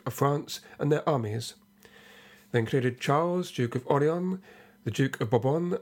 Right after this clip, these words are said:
Bar and Alençon, various counts, and the kingdom's foremost military officers.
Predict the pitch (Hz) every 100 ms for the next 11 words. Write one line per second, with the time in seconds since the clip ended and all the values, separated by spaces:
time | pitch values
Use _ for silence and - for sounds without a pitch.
0 | - 120 135 160 185 135 - 147 143 -
1 | 123 110 123 - 127 135 135 - 156 180
2 | - - - - 120 110 156 147 160 151
3 | - - 151 151 165 160 - 123 139 156
4 | 170 - 156 123 - 123 127